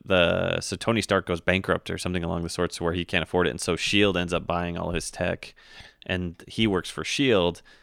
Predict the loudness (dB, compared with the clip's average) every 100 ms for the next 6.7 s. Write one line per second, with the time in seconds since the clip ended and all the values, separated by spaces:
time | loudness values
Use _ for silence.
0 | _ -2 2 6 6 4 -2 -6 -4 0
1 | 2 0 -4 0 2 2 2 0 -2 -2
2 | 0 0 -2 -20 -10 0 0 0 -2 -8
3 | -12 -20 -20 -20 -20 _ -2 -2 2 6
4 | 6 6 4 0 0 -4 -4 -4 -4 -6
5 | -6 -10 -14 -16 -6 -2 4 6 6 2
6 | -4 -4 -4 0 2 2